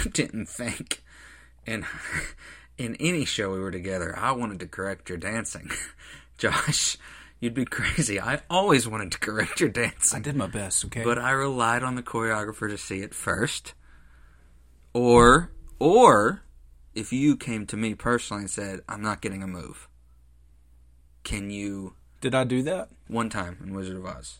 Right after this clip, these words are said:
Speaker 1: It was during the Jitterbug. The first time.
Speaker 2: <laughs>
Speaker 1: The first time we did Wizard of Oz.
Speaker 2: Oh, boy.
Speaker 1: It was during that Jitterbug. So,
Speaker 2: Okay.
Speaker 1: Stephanie Barnes choreography.
Speaker 2: Yeah.
Speaker 1: Um, that's fine.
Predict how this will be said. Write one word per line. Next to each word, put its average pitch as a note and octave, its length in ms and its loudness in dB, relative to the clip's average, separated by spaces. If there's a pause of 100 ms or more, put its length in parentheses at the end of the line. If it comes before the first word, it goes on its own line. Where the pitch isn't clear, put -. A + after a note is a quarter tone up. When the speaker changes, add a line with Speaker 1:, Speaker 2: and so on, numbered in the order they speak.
(180)
Speaker 1:
It F#2+ 60 -14
was F#2 100 -10
during G2+ 180 -6
the F#2+ 60 -8
Jitterbug. F#2 460 -12 (580)
The E3 100 4
first - 400 0
time. - 360 -8
Speaker 2:
<laughs> - 240 -14
Speaker 1:
The G#2+ 120 -8
first - 340 -2
time F#2+ 160 -10
we F#2 80 -10
did F2+ 120 -10
Wizard F2+ 260 -14
of F#2 60 -12
Oz. G#2+ 200 -8
Speaker 2:
Oh, G2 60 -8
boy. G2 260 -8
Speaker 1:
It F#2 60 -14 (260)
was F#2+ 120 -10
during G2 240 -8
that G#2+ 220 -6
Jitterbug. F2+ 520 -12
So, G2+ 220 -6
Speaker 2:
Okay. F2 200 -10
Speaker 1:
Stephanie G#2+ 440 -8
Barnes G2 360 -4
choreography. F2+ 680 -10
Speaker 2:
Yeah. F2+ 260 -10 (360)
Speaker 1:
Um, G#2 440 0 (1300)
that's C3 420 2
fine. A2 460 -2